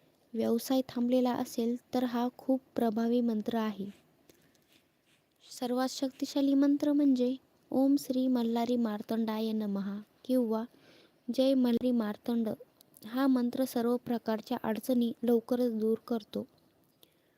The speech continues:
आजचा दिवस तुमचा आहे. खंडोबा महाराज तुमच्यावर सुख, शांती, संपत्ती, आरोग्य, प्रगती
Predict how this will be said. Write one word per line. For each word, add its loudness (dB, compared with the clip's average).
आजचा -4
दिवस 2
तुमचा 2
आहे. -2
खंडोबा 0
महाराज 0
तुमच्यावर 0
सुख, 0
शांती, -2
संपत्ती, -2
आरोग्य, 0
प्रगती -2